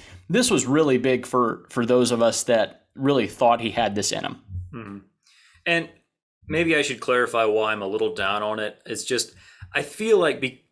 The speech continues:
Speaker 2: one of the main things that we s-, we often see when a,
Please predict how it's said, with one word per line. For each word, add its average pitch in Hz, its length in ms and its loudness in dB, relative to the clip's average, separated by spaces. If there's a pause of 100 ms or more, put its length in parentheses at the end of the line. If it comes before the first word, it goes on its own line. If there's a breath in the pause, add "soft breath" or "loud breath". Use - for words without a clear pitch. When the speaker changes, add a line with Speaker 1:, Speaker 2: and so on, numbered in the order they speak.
(140)
Speaker 2:
one 170 200 0
of 190 80 2
the 147 60 2
main 139 340 0
things 120 400 -2
that 107 380 -2 (260)
we 117 120 -4
s-, - 220 -4
we 131 120 0
often 110 320 2
see 107 240 -4
when 101 120 -4
a, 98 100 -6